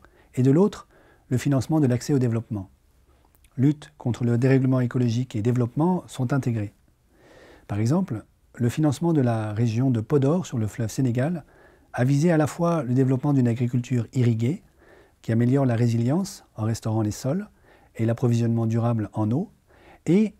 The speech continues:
le développement économique en assurant la durabilité de la ressource alimentaire. De même, les programmes que soutient l'A F D autour de la résilience des territoires ruraux permettent aussi d'améliorer les revenus des paysans du Sud,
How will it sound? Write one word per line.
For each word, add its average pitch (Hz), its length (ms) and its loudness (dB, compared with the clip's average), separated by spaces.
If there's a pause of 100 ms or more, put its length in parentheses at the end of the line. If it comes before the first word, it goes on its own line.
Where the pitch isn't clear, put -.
le 123 80 0
développement 127 360 2
économique 127 600 -2 (200)
en 120 120 0
assurant 127 380 0
la 139 120 2
durabilité 123 580 0
de 151 100 -2
la 117 80 0
ressource 113 400 -6
alimentaire. 110 560 -4 (760)
De 117 60 -2
même, 156 280 2 (580)
les 123 80 -2
programmes 151 380 2
que 139 80 -4
soutient 151 360 -2
l'A 139 200 4
F 123 80 -2
D 151 340 0
autour 131 260 -2
de 127 80 2
la 110 140 0
résilience 131 600 0
des 113 100 -4
territoires 117 500 -2
ruraux 127 320 -2 (520)
permettent 123 440 0
aussi 170 340 2
d'améliorer 135 520 2
les 123 100 0
revenus 117 320 0
des 123 80 0
paysans 117 320 -2
du 110 80 -2
Sud, 98 340 -8